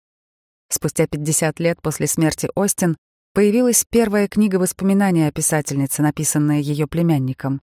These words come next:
В этой широко известной книге создается образ старой девы, которая писала урывками, была наделена веселым нравом, любила рукоделие, проводила все свое время в тихом домашнем кругу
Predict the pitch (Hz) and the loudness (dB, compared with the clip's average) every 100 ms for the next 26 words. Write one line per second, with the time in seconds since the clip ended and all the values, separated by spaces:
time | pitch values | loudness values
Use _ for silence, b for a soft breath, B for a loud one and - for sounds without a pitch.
0 | _ _ _ _ _ 165 165 165 - 175 | _ _ _ _ _ -2 0 0 2 0
1 | - 170 165 160 160 - 151 - 185 190 | 2 4 4 4 2 4 2 2 0 0
2 | 165 - 156 165 170 165 - 175 160 165 | -2 -2 0 0 0 0 0 0 0 -2
3 | - - 180 180 180 220 190 143 - - | -2 0 0 2 2 2 2 -2 -6 -4
4 | 143 143 156 - 147 143 160 226 - 196 | -2 -2 -2 0 2 2 0 -2 -2 -4
5 | 185 180 _ _ _ 190 233 262 226 185 | -4 -6 _ _ _ 0 2 4 2 2
6 | 180 180 180 175 - 143 135 139 202 240 | 2 2 0 -2 0 0 2 2 2 0
7 | 226 214 _ _ - 151 147 135 135 - | -2 -4 _ _ -2 2 2 2 0 -2
8 | 147 180 233 208 190 - 214 240 269 180 | 0 2 2 0 -2 -2 0 0 0 -2
9 | - 147 147 147 156 170 147 - 160 143 | -2 -4 0 0 0 0 -2 -4 -6 -2
10 | 135 139 135 135 143 147 214 214 269 | 0 0 -2 -4 -6 -2 -2 0 0